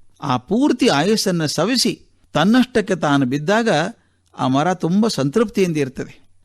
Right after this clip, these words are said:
ತನ್ನ ಜೀವಿತಾವಧಿಯ ನಂತರವೂ ಕೂಡ ಒಂದು ಮರ ಉಪಕರಣವಾಗಿ ಜನರ ಪ್ರಯೋಜನಕ್ಕೆ ಬರೋದಾದರೆ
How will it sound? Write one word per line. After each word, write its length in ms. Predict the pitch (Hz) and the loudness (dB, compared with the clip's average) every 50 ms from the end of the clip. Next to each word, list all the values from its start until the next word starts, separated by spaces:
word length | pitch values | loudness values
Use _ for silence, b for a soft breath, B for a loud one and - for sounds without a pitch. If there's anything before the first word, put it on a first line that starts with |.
| _ _ - | _ _ -2
ತನ್ನ 220 | - 151 160 156 | -2 0 0 0
ಜೀವಿತಾವಧಿಯ 760 | 135 117 127 175 214 233 247 208 262 233 220 214 196 185 185 165 | 0 0 0 0 0 0 0 0 2 2 2 2 2 2 2 2
ನಂತರವೂ 480 | 151 156 190 190 254 269 285 285 269 | 2 0 0 0 0 0 2 0 0
ಕೂಡ 220 | 202 - 214 180 147 131 - - - - - - - _ _ _ _ _ _ _ _ - | 0 2 2 2 2 -2 -4 -8 -16 -20 -20 -20 -20 _ _ _ _ _ _ _ _ -4
ಒಂದು 200 | - 139 151 143 | -2 0 0 2
ಮರ 340 | 131 131 147 175 214 202 165 | 2 2 2 2 2 2 0
ಉಪಕರಣವಾಗಿ 960 | 151 - - 156 160 220 190 240 240 240 220 208 190 180 180 175 156 151 135 | -2 -4 -8 -8 -6 -4 -2 0 2 2 2 2 2 2 0 -2 -2 -2 -2
ಜನರ 300 | 123 135 147 180 196 190 | 0 0 0 2 0 0
ಪ್ರಯೋಜನಕ್ಕೆ 580 | 175 - 151 156 185 214 208 170 190 180 160 143 | -2 -2 0 2 4 4 4 2 0 -2 -2 -2
ಬರೋದಾದರೆ 640 | 151 147 147 139 135 143 156 185 190 160 135 b | -2 0 0 0 0 0 0 0 0 0 -2 b